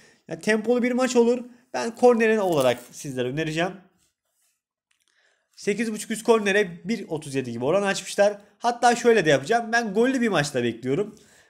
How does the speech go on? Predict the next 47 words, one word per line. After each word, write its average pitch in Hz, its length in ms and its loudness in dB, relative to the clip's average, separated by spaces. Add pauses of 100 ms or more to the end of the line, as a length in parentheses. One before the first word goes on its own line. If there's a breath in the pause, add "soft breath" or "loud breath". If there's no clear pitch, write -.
(120)
Gollü 226 260 2
bir 220 40 -6
maç 220 240 0
beklediğimi 208 440 -2
de 147 360 -4
belirteyim. 120 520 -4 (720 soft breath)
İki 240 240 -4
buçuk 254 200 -4
üstün 226 260 -4
oranı 226 440 2
bir 208 260 -4
kırk - 220 -10
dört. 190 180 2 (360)
Kombineme 196 500 0
de 180 120 0
iki 165 140 -6
buçuk 175 200 -8
üst 190 140 -10
olarak 120 280 -2
aldım. 190 280 0
Bu 240 80 -4
iki - 180 -10
tercih 165 300 4
yaptım. 131 400 2 (280 soft breath)
Fakat 233 320 0
kombineme 208 440 0
kornere 220 460 4
değil 247 220 -2
de 254 180 4
üstü 190 340 -8
koydum. 190 460 0 (220 loud breath)
İki 233 260 -6
buçuk - 180 -10
üstün 165 280 -6
tercihi 151 340 2
bir 185 80 -6
kırk 220 200 -8
dört. 226 240 4 (320 soft breath)
İsteyenler 196 640 4
de 143 100 0
korneri 190 380 0
değerlendirsin. 196 580 2
Korner 202 380 -2
maçı 156 240 -2
olaraktan 120 380 0
da 113 60 -4
gördüğümü 160 540 -2